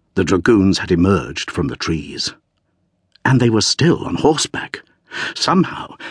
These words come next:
they had found a way through. Realizing from the tracks that their quarry was now on foot,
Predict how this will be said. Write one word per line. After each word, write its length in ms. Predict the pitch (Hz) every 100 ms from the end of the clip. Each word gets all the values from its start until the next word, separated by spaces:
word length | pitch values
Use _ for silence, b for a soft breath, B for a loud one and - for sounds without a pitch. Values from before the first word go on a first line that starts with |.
| B
they 100 | 107
had 160 | 98
found 360 | - 147 143 87
a 40 |
way 240 | 90 110 127
through. 400 | - 202 139 - - B B B
Realizing 680 | 107 131 104 95 92 135 135
from 180 | 90
the 80 | 85
tracks 480 | - 95 110 - -
that 180 | 90 -
their 200 | 92 80
quarry 420 | - 131 107 87
was 180 | 85 95
now 200 | 92 76
on 100 | 71
foot, 400 | - 131 -